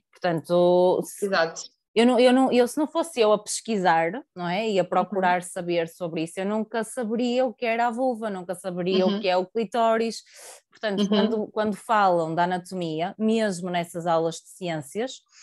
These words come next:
Speaker 1: eh, a anatomia é muito focada na reprodução, portanto, nos órgãos
Speaker 2: Claro.
Speaker 1: reprodutores, masculinos e femininos, hum, e todo o resto fica ali no esquecimento e como infelizmente não há, na maioria das escolas, aulas de educação sexual,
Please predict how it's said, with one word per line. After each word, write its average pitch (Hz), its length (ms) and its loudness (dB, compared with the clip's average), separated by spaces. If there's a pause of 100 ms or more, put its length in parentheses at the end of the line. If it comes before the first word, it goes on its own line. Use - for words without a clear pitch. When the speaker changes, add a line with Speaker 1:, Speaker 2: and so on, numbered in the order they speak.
(340)
Speaker 1:
eh, 208 360 6
a 208 80 4
anatomia 220 360 -2
é - 20 -2
muito 233 280 -2
focada 240 560 -4
na 247 180 -2
reprodução, 247 880 -6
portanto, 143 360 -14
nos 160 180 -4
órgãos 165 320 4
Speaker 2:
Claro. 170 160 -2
Speaker 1:
reprodutores, 214 680 0 (320)
masculinos 190 720 -2
e 175 80 -4
femininos, 226 760 -4 (840)
hum, 226 220 -6 (120)
e 220 100 -6
todo 226 300 -2
o - 20 0
resto 240 680 -2 (680)
fica 226 300 -2
ali 220 180 0
no 233 80 -2
esquecimento 240 640 -4
e 226 40 -4
como 233 240 -4
infelizmente 214 760 -4
não 185 220 -4
há, 170 280 -2 (300)
na 180 80 -4
maioria 185 380 2
das 180 200 0
escolas, 160 640 0
aulas 180 320 2
de 196 60 -10
educação 180 420 -8
sexual, 170 800 -2